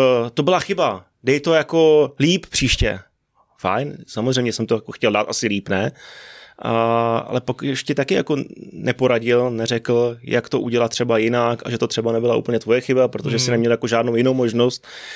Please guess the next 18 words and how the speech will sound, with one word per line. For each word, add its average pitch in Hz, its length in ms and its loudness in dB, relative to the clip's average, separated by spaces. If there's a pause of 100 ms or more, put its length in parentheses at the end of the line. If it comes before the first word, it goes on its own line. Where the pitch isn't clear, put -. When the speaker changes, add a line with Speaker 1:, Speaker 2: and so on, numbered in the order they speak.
(120)
Speaker 1:
ty 131 120 0
nahrávky 120 420 0
než, 120 240 0
než 123 180 -4
takhle, 120 380 0
protože 117 380 -4
křídla 117 320 -2
se 123 100 -4
doubaly 117 320 2
v 113 40 2
nose 117 420 0
a 120 300 0 (140)
nemohl 113 360 -4
z - 40 -14
toho 117 140 -4 (120)
hodit 117 220 0
za 107 100 2
beky 113 340 0